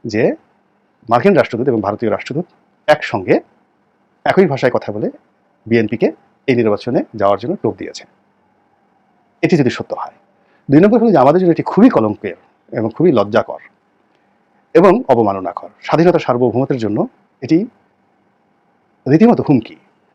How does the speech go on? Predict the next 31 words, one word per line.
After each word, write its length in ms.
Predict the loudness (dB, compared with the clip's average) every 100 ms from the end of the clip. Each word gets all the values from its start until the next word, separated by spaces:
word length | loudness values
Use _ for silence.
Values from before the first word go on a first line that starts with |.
| _ _ _ -6
সেটি 160 | 0 2
হলো 100 | 2 0
আমাদের 220 | -2 -2 -4
দেশের 160 | -2 -2
অভ্যন্তরীণ 400 | 0 -2 0 0 0
রাজনীতির 360 | 0 -2 -6 -6
বিষয়ে 280 | -6 -4 -4 -6 _ _ _ _ -6 2
মোড়লিপনা 460 | 4 4 2 0 0
করার 160 | -2 -2
জন্য 120 | 0 2
জেলখানাতে 460 | 2 2 -2 -4 -4
গিয়ে 140 | -4 -4 -4 _
কূটনীতিবিদরা 600 | -2 0 -2 -4 -4 0 -2 _ _ _ -2
রাজনীতিবিদদের 460 | -2 -2 -8 -8 -8
সঙ্গে 140 | -8 -8
কথা 120 | -10 -10
বলেছেন। 260 | -12 -18 -20 -20 _ -6
সেটা 160 | -4 0
ড্রয়িং 180 | 2 4
রুমে 180 | 4 4
বলেন 140 | 2 0 _ _ _ -6
বা 40 | -2
জেলখানার 300 | -2 -2 -6
ভিতরে 160 | -4 -6
ঢুকে 160 | -6 -10
গিয়ে 120 | -10 -12
বলে 100 | -16
থাকেন, 180 | -16 -20 _ _ _ -6
এটা 100 | -2
নজিরবিহীন 360 | 0 0 -2 -8
একটা 120 | -14